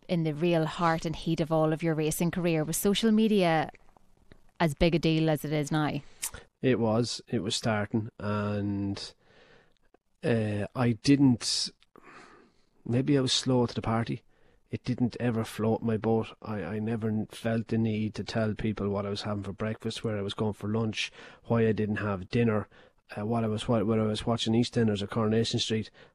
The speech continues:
Speaker 2: I never felt anybody else I couldn't care what somebody else had for breakfast, so why did they want to know what I had? Um, so I, I didn't really engage, and then I never felt the need. If I wanted to, to, to talk to someone, I, I would ring a friend,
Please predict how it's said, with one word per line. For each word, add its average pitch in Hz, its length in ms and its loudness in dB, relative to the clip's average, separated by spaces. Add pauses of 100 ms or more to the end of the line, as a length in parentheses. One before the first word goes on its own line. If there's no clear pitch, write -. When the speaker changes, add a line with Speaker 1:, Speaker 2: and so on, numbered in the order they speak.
Speaker 2:
I - 40 -2
never 135 220 0
felt 123 420 0
anybody 107 360 0
else - 300 -4 (360)
I 151 120 4
couldn't 147 300 2
care 110 360 2 (120)
what 110 120 -6
somebody 104 280 0
else 98 140 -2
had 98 160 -4
for 101 60 -4
breakfast, 101 400 -4
so 107 100 -4
why 120 180 -2
did 143 160 -2
they 131 80 -2
want 127 160 0
to - 60 -2
know 123 100 4
what 107 140 4
I 127 100 2
had? 95 220 0 (400)
Um, 110 420 4
so - 260 -4
I, 120 140 -4
I 131 100 -2
didn't 123 280 4
really 123 300 8
engage, 117 580 2 (400)
and 113 100 0
then 110 360 4 (140)
I 117 120 -2
never 113 240 2
felt 117 280 0
the 110 80 -2
need. 113 520 0 (640)
If - 100 -8
I 110 40 2
wanted 127 260 4
to, 110 120 -2
to, 113 360 -2
to - 100 -10
talk 117 320 -2
to - 80 -6
someone, 101 260 -2
I, - 40 -2
I 98 120 -4
would 104 100 -2
ring 110 160 0
a 101 40 -4
friend, 107 340 -2